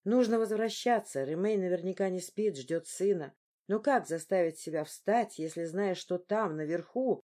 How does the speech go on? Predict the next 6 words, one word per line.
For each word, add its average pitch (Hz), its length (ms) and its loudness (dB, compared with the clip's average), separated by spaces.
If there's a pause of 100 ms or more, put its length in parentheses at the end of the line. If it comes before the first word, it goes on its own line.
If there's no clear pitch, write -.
(200)
твоя 202 300 4
жена 190 380 2
развлекается 202 800 0
со 233 160 0
Шреком? 220 540 0 (680)
«Карлос!» — 143 760 -2